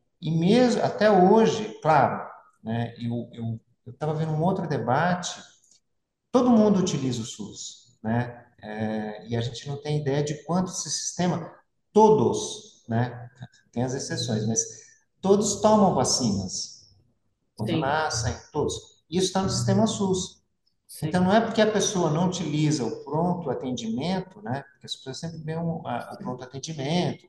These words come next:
Speaker 1: com deficiências, melhorias, mas que ela não utiliza o sus. Ela uti-, to-, todos nós, sejam aqueles mais ricos, aqueles mais pobres, aqueles que têm um plano. Então, eu tô dando um exemplo, de certa maneira, ele tá, ele tá envolvido. Então, quando a gente discute, e é um processo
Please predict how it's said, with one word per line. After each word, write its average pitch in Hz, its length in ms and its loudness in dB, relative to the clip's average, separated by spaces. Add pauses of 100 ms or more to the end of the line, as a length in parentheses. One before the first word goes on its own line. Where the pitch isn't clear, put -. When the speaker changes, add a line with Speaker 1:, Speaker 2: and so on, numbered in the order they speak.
(160)
Speaker 1:
com 104 280 -10
deficiências, 117 920 -4
melhorias, 123 760 -8 (460)
mas 143 960 2
que 160 80 -2
ela 156 140 2
não 165 140 0
utiliza 170 360 -4
o - 40 -6
sus. 175 280 -4
Ela 139 140 0
uti-, - 360 -6
to-, 214 220 0
todos 208 280 0
nós, 107 600 -2
sejam 139 260 -4
aqueles 113 240 -4
mais 110 260 -4
ricos, 147 320 -4
aqueles 104 280 -10
mais 107 180 -8
pobres, 147 360 -2
aqueles - 220 -12
que - 60 -14
têm 117 140 -8
um 120 40 -10
plano. 147 300 -4 (500)
Então, 180 180 2
eu 202 60 2
tô 220 80 4
dando 202 220 6
um 151 60 4
exemplo, 196 480 2
de - 100 -6
certa 208 280 2
maneira, 190 340 4
ele 185 400 0
tá, 190 500 0
ele 156 140 -8
tá 165 140 -6
envolvido. 165 380 -2
Então, 185 200 -2
quando 226 160 4
a - 20 4
gente 214 240 0
discute, 127 880 -6
e 135 80 4
é 139 60 8
um 180 120 6
processo 220 640 6